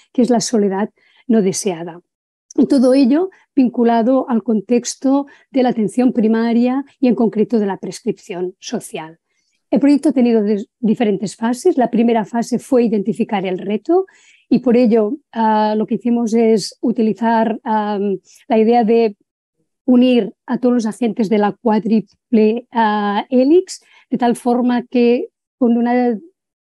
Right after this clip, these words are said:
metodología, ah, en la cual triangulábamos diferentes métodos, conseguimos definir cuál era el reto para nosotros, que era un determinante social como es la soledad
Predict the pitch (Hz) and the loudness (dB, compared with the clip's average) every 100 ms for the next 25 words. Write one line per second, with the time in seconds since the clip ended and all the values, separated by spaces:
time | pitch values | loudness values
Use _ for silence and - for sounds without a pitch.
0 | _ - 226 247 220 226 214 - 247 247 | _ 0 0 0 0 0 -2 -2 0 0
1 | 233 - _ _ - 233 233 233 226 226 | -2 -6 _ _ -4 -2 0 0 0 0
2 | 240 247 233 226 220 202 220 240 226 226 | -2 0 0 0 -2 -2 -2 -2 -4 -6
3 | 202 214 - 226 196 220 185 240 254 254 | -4 -4 -2 -2 -2 -4 -2 -2 -2 -4
4 | 262 302 - _ - 226 240 240 240 175 | -2 -4 -6 _ -4 -2 0 0 0 0
5 | 214 233 233 233 - 254 233 214 185 214 | 0 2 2 0 -2 0 2 0 -2 -4
6 | 208 208 233 226 202 208 214 262 254 262 | -4 -4 -4 -4 -2 -2 -4 -4 -4 -4
7 | - 233 220 247 - - 254 220 226 208 | -2 -2 0 -2 -6 0 2 2 0 -2
8 | 208 208 202 233 - 240 240 226 233 - | -2 -2 -4 -4 -4 -4 -2 0 -2 -4
9 | 202 180 185 - 202 202 214 | -6 -6 -8 -8 -4 -2 -2